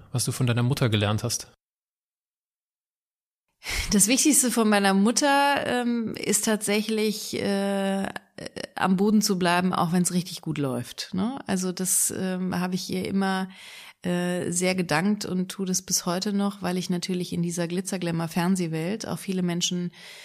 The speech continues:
Speaker 2: getroffen habe, ähm, die irgendwann nicht mehr so klar kamen mit ihrem Ruhm und die irgendwie unangenehm geworden sind als Menschen, finde ich.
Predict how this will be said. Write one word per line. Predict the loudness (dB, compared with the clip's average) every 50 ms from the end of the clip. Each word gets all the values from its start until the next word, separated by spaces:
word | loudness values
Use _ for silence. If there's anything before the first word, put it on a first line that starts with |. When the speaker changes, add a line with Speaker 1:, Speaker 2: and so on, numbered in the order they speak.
| -20 -20 -20 _ _
Speaker 2:
getroffen | -6 -4 -2 -2 0 2 0 2 4 4 4
habe, | 6 4 4 4 4 2 0 0 0 -2 -4 -4 -2
ähm, | -2 -2 0 0 0 0 -2 -2 -2
die | -2 -4 -4 -4 -4 -4 -4 -4 -6
irgendwann | -4 -4 -2 -2 0 0 -2 -2 -4 -4 -4 -2 -2 -2 0
nicht | 0 0 0 2
mehr | 2 0 0
so | 0 -2 -6
klar | -6 -2 -2 -2 -2
kamen | -4 -4 -6 -6 -6 -6 -6 -8 -8
mit | -8 -8 -8
ihrem | -8 -6 -6 -6 -6 -6 -6 -6 -6
Ruhm | -6 -6 -2 -2 0 2 2 2 0 0
und | -2 -4 -4 -4 -4 -4
die | -6 -6 -6 -6
irgendwie | -4 -4 -4 -4 -4 -4 -6
unangenehm | -4 -2 -2 -2 -2 -4 -4 -4 -6 -6 -6
geworden | -6 -6 -6 -6 -6 -6 -6 -6
sind | -4 -4 -6 -6 -4 -6 -6 -4
als | -4 -6 -6 -4 -6 -4 -2
Menschen, | -2 -2 -2 -2 -2 -4 -4 -6
finde | -8 -8 -8 -6 -6 -4
ich. | -4 -4 -4 -6 -8 -12